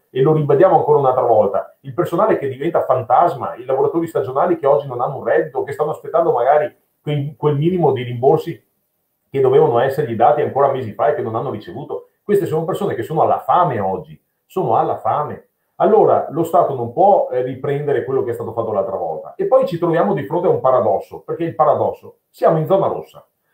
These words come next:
però io sfido chiunque di voi a dirmi che quando si muove da casa non ha la percezione di essere in zona rossa, non ha la percezione di essere, eh, nel, come nel primo lockdown, dove effettivamente c'era la zona rossa,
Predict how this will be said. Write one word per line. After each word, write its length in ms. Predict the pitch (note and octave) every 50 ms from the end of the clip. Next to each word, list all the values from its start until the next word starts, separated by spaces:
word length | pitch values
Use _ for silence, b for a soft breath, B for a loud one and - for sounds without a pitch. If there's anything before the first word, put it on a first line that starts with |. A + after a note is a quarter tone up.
| _ _ _
però 440 | - - A#3+ A3+ D#3+ - - - - - _ _ _ _
io 200 | - G3 A3+ A#3
sfido 400 | G#3 G3 - - A#3 A3+ G3+ E3+
chiunque 340 | - - F#3 G#3+ A3+ G3+ F3+
di 100 | C#3+ A#2
voi 300 | G2+ G2+ F#2+ F2+ E2+ - -
a 100 | - -
dirmi 340 | D#3+ D#3+ C3+ A#2+ G2+ F#2+ F2+
che 140 | - B2 -
quando 260 | - A#3 A#3 G3 E3+
si 120 | D#3 -
muove 220 | D#3 F3+ E3 - -
da 100 | G2 -
casa 520 | - A#2 A#2+ B2+ C3 C3+ D#3 D#3+ D#3+ - _ _ _ _
non 240 | - E3+ A3 A#3 A#3
ha 100 | C4 A3
la 120 | - D3+ -
percezione 520 | B2+ - G2+ A2+ A2+ G#2+ - A#2+ A#2 A2
di 100 | G2 G#2+
essere 420 | G#2+ G#2+ G#2 - A2+ G#2+ G#2 G#2 G#2
in 160 | A2 C3 B2+
zona 320 | A2 A2+ A#2+ A#2+ B2 A2+ G#2+
rossa, 480 | G#2 F2+ F2 - - _ - F2+ - _ _ _ _ _ _ _ _ -
non 180 | E3 G#3+ A#3+
ha 80 | C#4+ C4
la 100 | F#3 D3+
percezione 560 | - D#3 D3+ - D3 C3 - - D#3 D3+ C3+
di 140 | A#2 A#2 A#2+
essere, 640 | A#2 A#2 A#2 A#2 - - A#2 A2+ A2+ G#2+ G2+ - _ _ _ _
eh, 560 | - G#2+ A#2+ - - C#3 A2 C#3+ D3 C3+ B2+ C3
nel, 220 | C#3 C3+ A2+ -
come 180 | - D#3 D#3 D3+
nel 220 | C3+ B2+ A#2 -
primo 260 | - C#3+ D3 C3+ B2+
lockdown, 680 | A#2+ A#2+ A#2 A#2 A#2+ G2+ G#2+ A2 A2 G2 F#2+ F#2 F#2 F#2+
dove 420 | F#2+ A#2+ B2+ - - - - - _
effettivamente 600 | - A#2 A2+ A2+ G#2 G#2+ A2 A2 C#3 D3 B2+ A2+
c'era 200 | - A2+ G#2+ G#2
la 100 | G#2 G2+
zona 180 | G2+ G#2 G2+ F#2+
rossa, 420 | F2 F2 E2 - - E2+ - -